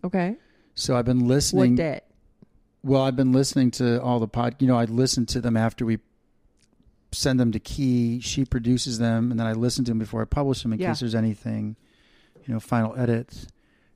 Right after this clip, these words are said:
Speaker 2: And I realize, especially the last pod, we haven't published the last podcast yet. We're gonna do that today.
Speaker 1: Mm-hmm.
Speaker 2: I talk too much.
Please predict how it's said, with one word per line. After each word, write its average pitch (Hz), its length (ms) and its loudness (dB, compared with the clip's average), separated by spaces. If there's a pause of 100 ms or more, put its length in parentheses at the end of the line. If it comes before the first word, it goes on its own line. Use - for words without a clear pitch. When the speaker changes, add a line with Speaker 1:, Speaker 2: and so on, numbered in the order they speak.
(120)
Speaker 2:
And 143 100 -6 (180)
I 131 340 2
realize, 113 1120 2 (600)
especially 165 400 0
the 113 120 2
last 101 400 -2
pod, 139 160 -6
we 156 80 4
haven't 139 200 0
published 127 480 0
the 120 80 -4
last 107 560 -4
podcast 110 680 -4
yet. 117 280 -4
We're 127 80 -6
gonna 113 120 -2
do 110 120 -2
that 104 180 -6
today. 107 500 -4 (400)
Speaker 1:
Mm-hmm. 202 420 2 (680)
Speaker 2:
I 120 60 -2
talk 113 260 -2
too 110 140 -2
much. 110 420 -8